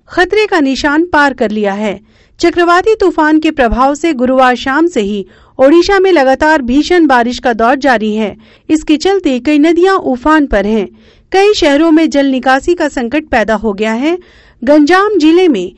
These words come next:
इच्छापुर स्थित राष्ट्रीय राजमार्ग पर करीब पाँच फीट पानी प्रवाहित हो रहा है। इससे ओडिशा एवं आंध्र प्रदेश के बीच संपर्क टूट गया है। रास्ते के दोनों ओर सैकड़ों वाहन खड़े हैं।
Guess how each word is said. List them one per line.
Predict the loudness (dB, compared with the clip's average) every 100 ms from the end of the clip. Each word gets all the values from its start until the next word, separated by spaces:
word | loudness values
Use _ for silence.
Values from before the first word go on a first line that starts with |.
| _ -4
इच्छापुर | -2 -2 0 0 2 2 2
स्थित | -2 -4 -2
राष्ट्रीय | 0 0 -2 0 0
राजमार्ग | 2 0 -2 -2 -2 -4
पर | -2 -2
करीब | -2 -4 -4 -6
पाँच | -4 -4 -4
फीट | -8 -4
पानी | -4 -2 -4
प्रवाहित | -2 0 2 2 2 -2
हो | 0 0
रहा | 2 -2
है। | -4 -6 -8 _ -6
इससे | -2 -2
ओडिशा | 0 2 2 2 -2
एवं | -2 -2 -2 -2
आंध्र | -2 -2
प्रदेश | -4 -2 0 0 -2
के | -6
बीच | 0 0 0
संपर्क | -2 -4 -2 -2 -2 -2
टूट | -2 -2
गया | -2 -4
है। | -4 -6 -8 _ -4
रास्ते | 0 0 0 -2
के | 0 -2
दोनों | 0 0 2 2 0 0
ओर | 0 0 -4
सैकड़ों | -4 -2 -2 -2 -2 -2
वाहन | -2 -2 -2
खड़े | 0 -2 -2
हैं। | -2 -6